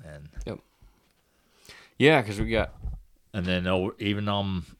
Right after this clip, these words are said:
Speaker 2: almost a week till the end of July, less, a little over a week till the end of July, ten days, so.
Speaker 1: Yeah. And even there on my property, you know, that you did the vlog on, you know, <laughs> uh, we're gonna have to start thinking about spraying that and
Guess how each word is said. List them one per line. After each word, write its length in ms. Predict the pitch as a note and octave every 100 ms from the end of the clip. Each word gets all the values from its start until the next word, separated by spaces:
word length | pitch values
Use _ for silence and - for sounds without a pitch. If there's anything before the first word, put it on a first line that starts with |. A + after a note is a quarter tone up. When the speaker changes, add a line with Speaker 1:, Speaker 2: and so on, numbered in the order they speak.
| - B2+
Speaker 2:
almost 380 | D3 D3 -
a 60 | G#2
week 200 | G2+ -
till 180 | G#2 F#2+
the 100 | F#2+
end 100 | F2+
of 80 | F2
July, 400 | F#2 E2+ F2 F#2
less, 300 | G2 F#2+ -
a 100 | G2+
little 200 | G#2 G2
over 160 | F#2
a 40 | F2+
week 180 | G2
till 140 | - F#2
the 60 |
end 100 | F#2
of 80 | F2+
July, 180 | F2+ F2
ten 200 | - G2
days, 280 | G2 F#2+ A2
so. 120 | -
Speaker 1:
Yeah. 160 | G2+ F2+ - - - - - -
And 320 | A2 G2+ G2+ -
even 600 | A2 G2+ F#2+ F#2+ F2+ F2+
there 200 | F#2 F#2
on 140 | F2
my 160 | G2 C#3
property, 540 | - E2 - D#2 D2+ -
you 180 | F2 D#2+
know, 220 | D#2 E2 E2 -
that 240 | - E2+ -
you 140 | E2+
did 160 | D#2+ D#2+
the 120 | B2
vlog 340 | D3 D#2 D#2+ E2
on, 220 | E2+ D#2+ _ _ _ _ _ -
you 380 | - - G#2 E2+
know, 160 | D#2+ - - -
<laughs> 280 | - A2+ -
uh, 300 | G#2+ F2 D#2+ - _ _ _ _ _ -
we're 240 | F#2+ F#2
gonna 200 | F#2+ F#2
have 80 | F2
to 40 | -
start 260 | G2+ F2 - _ _ - - B2+
thinking 260 | - F#2 -
about 280 | F2 E2+ - _
spraying 440 | - - F#2 F2 E2+
that 360 | F2+ G2+ G#2 -
and 320 | E2+ D#2+ D#2